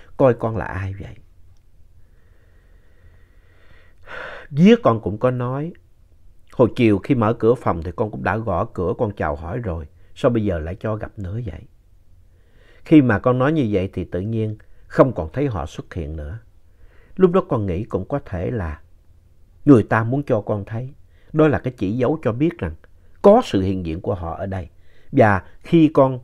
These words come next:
nói lên tiếng rồi thì họ biết là con đã biết và họ không cho con thấy nữa. Rồi có một lần khác con ngủ, con thấy có bóng dáng hai người mặc đồ trắng. Mà một bên đó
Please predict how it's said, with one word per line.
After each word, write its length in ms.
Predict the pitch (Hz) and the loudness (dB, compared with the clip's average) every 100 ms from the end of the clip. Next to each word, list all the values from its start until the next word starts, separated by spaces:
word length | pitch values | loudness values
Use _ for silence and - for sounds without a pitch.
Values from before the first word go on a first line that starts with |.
| - | 0
nói 260 | 143 156 190 | 4 6 6
lên 200 | 123 117 | 2 2
tiếng 240 | 135 160 | -4 -2
rồi 200 | 113 87 - - _ - | -2 -4 -8 -20 _ -2
thì 120 | 120 | 0
họ 160 | 95 107 | 2 2
biết 300 | 156 220 - | 2 0 -2
là 100 | 80 | -4
con 240 | - 110 | -2 -4
đã 100 | 92 | -4
biết 240 | 110 131 - | -6 -6 -6
và 160 | 90 76 | -8 -8
họ 180 | - | -10
không 260 | 85 - 104 - | -10 -8 -8 -8
cho 180 | 104 95 | -8 -8
con 220 | - 101 | -10 -16
thấy 220 | 110 131 | -14 -12
nữa. 280 | 117 - 110 - _ - _ - - _ _ _ - _ - - - - - - | -12 -12 -16 -18 _ -20 _ -20 -20 _ _ _ -20 _ -20 -20 -20 -20 -20 -8
Rồi 420 | - 139 127 127 123 | 8 10 10 8 6
có 80 | 220 | 6
một 200 | 170 123 | 6 4
lần 200 | 107 104 | 2 2
khác 300 | 156 202 226 | -4 -4 -2
con 200 | 170 147 | -2 0
ngủ, 200 | 107 95 147 | 2 0 0
con 160 | 139 127 | -4 -2
thấy 380 | 143 160 196 - _ _ - - - | -2 0 -2 -8 _ _ -20 -8 4
có 120 | 170 | 6
bóng 240 | 170 175 | 6 4
dáng 200 | 170 180 | 4 2
hai 260 | - 156 135 | 0 -2 -2
người 260 | 117 95 76 | -2 -4 -4
mặc 240 | 87 - | -6 -6
đồ 160 | 95 82 - | -8 -8 -8
trắng. 280 | 117 180 208 - - - _ - - - - - | -8 -8 -14 -20 -20 -20 _ -20 -20 -20 -20 0
Mà 140 | 113 | 4
một 240 | 110 113 - | 4 4 6
bên 320 | 160 160 156 | 8 8 6
đó 100 | 180 | -2